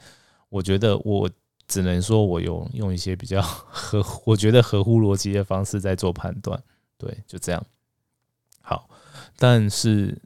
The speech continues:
我觉得可以把这议题，哦，让大家可以思考一下，就是说，嗯，我们看到人家在讨论的时候，到底，嗯，就像我就不会特别去追求去回那些人啊，就说：“啊，你怎么那么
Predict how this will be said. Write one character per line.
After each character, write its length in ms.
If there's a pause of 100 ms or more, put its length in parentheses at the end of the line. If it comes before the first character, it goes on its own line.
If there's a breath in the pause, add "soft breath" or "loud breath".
(140)
我 220
觉 140
得 220 (140)
可 320
以 140
把 180
这 140
议 300
题， 460 (280)
哦， 180
让 160
大 160
家 300
可 180
以 60
思 340
考 300
一 60
下， 200
就 160
是 180
说， 400 (520 loud breath)
嗯， 640
我 60
们 320 (520)
看 200
到 180
人 120
家 140
在 140
讨 220
论 240
的 80
时 240
候， 280 (400 soft breath)
到 220
底， 340 (720)
嗯， 280 (120)
就 160
像 200
我 100
就 100
不 220
会 140
特 160
别 120
去 140
追 220
求 180
去 140
回 200
那 140
些 220
人 240
啊， 100
就 100
说 240
：“啊， 120
你 80
怎 80
么 60
那 60
么 220